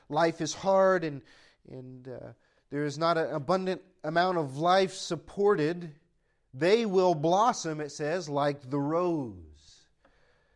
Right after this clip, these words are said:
The deserted places will blossom like the rose, and I believe it's in Eze-, Ezekiel chapter forty-seven.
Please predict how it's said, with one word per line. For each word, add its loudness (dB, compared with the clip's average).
The -4
deserted 0
places 0
will 2
blossom 0
like 0
the -2
rose, 0
and -4
I -2
believe -4
it's -10
in -8
Eze-, -6
Ezekiel -6
chapter -4
forty-seven. -6